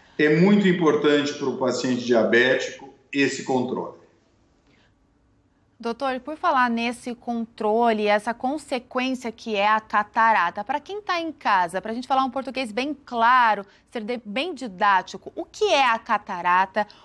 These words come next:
Speaker 2: O, como a gente pode identificar que tem uma catarata?
Speaker 1: Nós, a catarata é uma lente com grande poder, eh,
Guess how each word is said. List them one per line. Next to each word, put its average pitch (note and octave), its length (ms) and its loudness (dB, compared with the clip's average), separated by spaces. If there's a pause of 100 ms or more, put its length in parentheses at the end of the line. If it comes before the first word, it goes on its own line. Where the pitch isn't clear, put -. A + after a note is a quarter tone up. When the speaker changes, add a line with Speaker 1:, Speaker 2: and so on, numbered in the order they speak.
(100)
Speaker 2:
O, C4+ 180 -4
como E4+ 260 -2
a G#4 40 -4
gente E4+ 260 -6
pode C#4 260 2
identificar C#4+ 840 -2
que D4+ 120 -14
tem B3 160 -6
uma A3 140 2
catarata? F#3 800 -2 (1500)
Speaker 1:
Nós, F#3 800 2 (160)
a C#3+ 180 0
catarata E3+ 520 0
é - 20 -2
uma F#3 180 -4
lente D#3+ 880 -8 (320)
com C3+ 760 -4 (280)
grande D#3 380 4
poder, D3 840 2
eh, B2 320 2